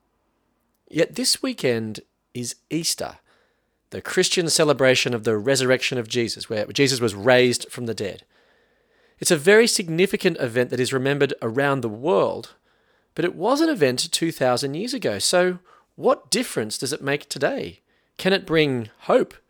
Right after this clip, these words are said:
in this difficult time? Well, to answer this big question, I've chosen several very special stories of hope from some of the guests we've had on the show before.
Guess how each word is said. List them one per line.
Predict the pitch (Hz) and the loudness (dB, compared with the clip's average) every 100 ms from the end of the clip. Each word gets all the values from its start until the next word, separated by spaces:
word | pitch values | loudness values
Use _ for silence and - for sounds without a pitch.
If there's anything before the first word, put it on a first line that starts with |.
| _ _ _ _ - | _ _ _ _ -8
in | 120 | -4
this | 117 - | -4 -4
difficult | 135 131 143 - | -6 -4 -10 -4
time? | 135 214 302 _ _ _ _ _ _ _ _ _ _ _ _ - | -4 -4 -8 _ _ _ _ _ _ _ _ _ _ _ _ -12
Well, | 139 | -4
to | 147 | 4
answer | 160 185 190 143 | 4 6 6 6
this | 113 175 - | 6 4 4
big | - 101 160 147 143 | 0 -2 0 0 0
question, | 147 139 - 117 | 2 2 2 0
I've | 131 - | 0 2
chosen | 202 202 185 | 4 4 2
several | - 196 196 | 2 2 2
very | 151 185 190 | 2 4 4
special | 185 - 202 214 240 | 2 2 0 0 -2
stories | - 143 123 117 | 0 2 2 2
of | 117 | -2
hope | 190 160 - _ - - - | 0 0 -2 _ -20 -20 -10
from | - 147 | -4 2
some | 202 | 2
of | 202 | 2
the | 196 | 4
guests | 143 139 - | 4 4 4
we've | 135 - | 0 -2
had | 175 175 | 0 2
on | 160 | 2
the | 156 | 0
show | - 110 104 107 | 0 2 2 0
before. | 107 - 180 175 98 | -6 -4 0 2 0